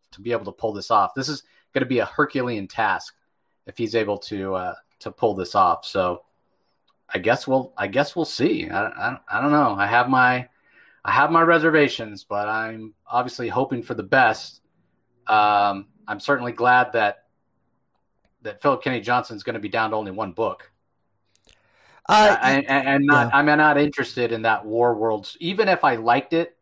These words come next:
Speaker 1: even the Worlds of War, whatever, even if I thought Kenny Johnson was doing a good job, it s-, feels so derivative of the Exile storyline, which in my mind is one of the classic Superman stories of all time.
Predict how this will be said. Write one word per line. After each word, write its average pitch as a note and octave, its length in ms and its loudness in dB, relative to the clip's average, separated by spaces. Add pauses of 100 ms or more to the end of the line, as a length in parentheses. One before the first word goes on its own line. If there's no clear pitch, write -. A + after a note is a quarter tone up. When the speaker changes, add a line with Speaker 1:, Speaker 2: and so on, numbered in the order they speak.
(140)
Speaker 1:
even D3 320 -2
the A2+ 80 -12
Worlds B2+ 340 -2
of A2 140 -6
War, C3 320 4
whatever, C3 380 0
even C#3 260 -2
if C3+ 160 -2
I A2 80 2
thought B2 340 0
Kenny A#2+ 220 -10
Johnson A#2 320 -6
was G2 100 -14
doing A#2 200 -6
a G#2+ 40 -10
good G2+ 160 -12
job, A2 340 -2 (720)
it D3 120 0
s-, - 200 -8
feels G3 380 -2
so F#3 160 2
derivative C#3 720 2 (100)
of A2 220 -2
the G#2+ 160 -8
Exile B2 480 0
storyline, B2+ 640 -4
which G#2 160 -12
in G#2 80 -12
my A2 160 -2
mind G#2+ 280 -4
is G2 160 -16
one G#2 100 -8
of F#2+ 60 -10
the F#2+ 80 -12
classic - 560 -2
Superman G#2 400 -12
stories G#2+ 320 -8
of G2 100 -8
all G#2+ 160 -2
time. G#2+ 460 -2